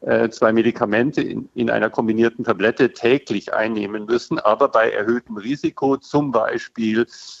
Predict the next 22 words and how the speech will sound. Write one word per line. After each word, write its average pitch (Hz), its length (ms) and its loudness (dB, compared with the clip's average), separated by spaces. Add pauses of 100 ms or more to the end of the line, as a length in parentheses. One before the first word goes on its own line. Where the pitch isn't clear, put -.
(120)
äh, 113 180 2
häufig 123 380 0
wechselnde 107 360 -4
Geschlechtspartner, 120 840 0
besonders 107 640 0
riskanter 110 600 -2
Verkehr, 120 500 0
auch - 140 -4
bei, 107 320 2
äh, 104 240 -4 (380)
drogenabhängigen 120 1000 -2
Menschen 110 360 -2
mit 110 180 -2 (180)
hohem 127 300 4
Risiko, 123 560 2
weil 110 120 4
sie 117 100 2
nicht 113 200 0
sterile 113 440 2 (580)
Spritzen 127 480 0
verwenden 113 480 2
sollten, 110 420 4